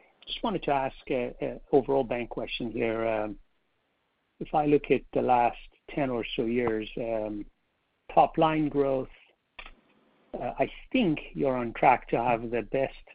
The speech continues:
top line growth, revenue growth of the last, uh,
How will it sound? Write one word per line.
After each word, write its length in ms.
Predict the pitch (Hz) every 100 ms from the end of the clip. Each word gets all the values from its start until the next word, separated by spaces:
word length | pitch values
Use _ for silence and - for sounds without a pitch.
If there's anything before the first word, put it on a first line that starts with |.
| -
top 220 | 123 -
line 280 | 127 123 117
growth, 380 | 113 107 104 98 -
revenue 380 | 135 120 117 107
growth 360 | 104 101 104 - - _ - - - - - _ -
of 120 | 123 - -
the 80 | 117
last, 440 | 120 110 107 - 143 127
uh, 300 | 110 107